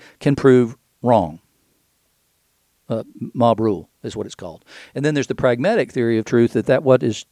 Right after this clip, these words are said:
true is what's useful or beneficial to you. So it's the way that,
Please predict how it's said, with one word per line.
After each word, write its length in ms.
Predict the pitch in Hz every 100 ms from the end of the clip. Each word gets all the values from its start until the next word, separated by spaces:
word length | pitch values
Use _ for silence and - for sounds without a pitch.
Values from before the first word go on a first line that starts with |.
| _
true 480 | - - 240 135 139
is 300 | 147 131 120
what's 260 | 127 113 -
useful 720 | 123 208 226 - - 110 -
or 200 | 147 120
beneficial 920 | 113 120 120 - 151 - 123 95 120 _ _ _ _
to 120 | 123
you. 480 | 117 143 127 85 - _ _ _ _ _ _ _ _ _
So 380 | - 127 117 117
it's 380 | 131 113 - -
the 160 | 123
way 340 | 110 127 139 127
that, 340 | 117 117 131